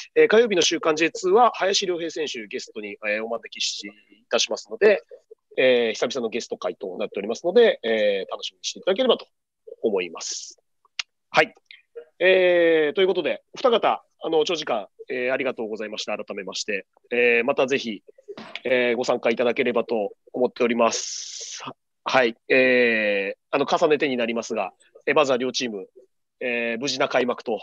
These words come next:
おー、順調なスタートと、えー、そして、えー、昇格に向かって、えー、ぜひいいシーズンになっていただければと思っております。ありがとうございました。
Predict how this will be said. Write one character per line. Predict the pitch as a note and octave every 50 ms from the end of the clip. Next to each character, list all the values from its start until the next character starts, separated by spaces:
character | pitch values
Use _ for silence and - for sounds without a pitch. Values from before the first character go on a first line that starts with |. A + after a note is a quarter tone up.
| - - - _
お | - B2 B2 A#2+ A#2 A2+ A2+
ー、 | A2+
順 | A2+ C3+ C3
調 | B2 B2+ A2+
な | A2+
ス | - -
タ | A#2+
ー | G#2+
ト | - B2+
と、 | - G2+ F#2 - - - -
え | A2+ A#2 A2+ A2
ー、 |
そ | - A#2+
し | -
て、 | - A#2 A2+ G#2+ G#2 - -
え | A2+ A2
ー、 | G#2+
昇 | - - A#2+
格 | A2+ G#2 G2 G#2
に | G2+
向 | G#2
か | - G#2
っ | -
て、 | - A2 F#2 - - _ _ - - - _ _ -
え | A#2 G#2+ G#2+
ー、 | G#2
ぜ | G#2 F#2
ひ | F#2+ - -
い | A#2+
い | A2+
シ | - A2+ G2+
ー |
ズ | F#2 G2+
ン | G2
に | G2+ G2 - - _
な | A#2+ A2
っ | -
て | -
い | G2+ -
た | G#2+
だ | G#2
け | - B2
れ | A#2 G#2+
ば | G#2 -
と | - F2 - - _ - - - _
思 | G#2 G#2 G#2
っ |
て | - - G#2
お | G2 G2
り | G2+
ま | G#2 G#2+ G#2+ -
す。 | - - - - - - - - - - - - - -
あ | G#2
り | A2
が | G#2+ G#2
と | - F#2+
う |
ご |
ざ | G#2+ A2+
い |
ま | A#2 C3+
し | - -
た。 | - -